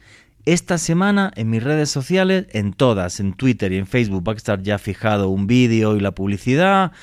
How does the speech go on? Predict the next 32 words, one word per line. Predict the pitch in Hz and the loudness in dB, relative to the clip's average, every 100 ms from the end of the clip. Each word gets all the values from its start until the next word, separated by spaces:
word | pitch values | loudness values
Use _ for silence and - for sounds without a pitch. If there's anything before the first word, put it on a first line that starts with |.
| - - | -20 -10
con | - 104 | -4 -2
un | 110 | 0
teléfono | 110 110 - 113 | 0 0 0 -2
al | 104 | -2
que | 98 | -4
podéis | 85 92 95 104 | -4 -4 -4 -6
escribir. | 90 85 71 - - - - - - - - | -8 -10 -12 -14 -20 -20 -20 -20 -20 -20 -12
Eh, | 98 90 82 82 | -8 -6 -6 -6
vale, | 90 110 170 | 0 2 2
repito, | 123 98 107 90 | 0 0 0 0
viaje | 87 107 110 113 | 2 2 2 2
de | |
autor | 98 92 110 101 | 0 2 0 0
que | 87 | -4
se | - | -4
va | 92 | -2
a | 92 | -2
hacer | - 101 90 | 0 0 0
en | - 92 | -4 -6
octubre | 87 - - 131 120 117 117 - _ _ _ _ _ _ - | -6 -8 4 6 6 2 0 -6 _ _ _ _ _ _ -10
a | - 90 | -6 -6
Egipto, | - 143 135 135 101 | 0 0 2 2 2
diez | 90 | 0
días, | 82 101 101 98 92 - | -2 0 2 0 -2 -8
nueve | 87 90 92 123 | -6 -4 0 2
noches, | 175 - 175 156 | 2 2 0 0
que | 92 | -4
lo | 85 87 | -2 -2
ha | 90 | -2
diseñado | 90 - 87 92 95 | -2 -2 -2 0 0
un | 85 85 87 | -2 -4 -4
servidor | 104 98 120 143 151 | -2 2 4 6 4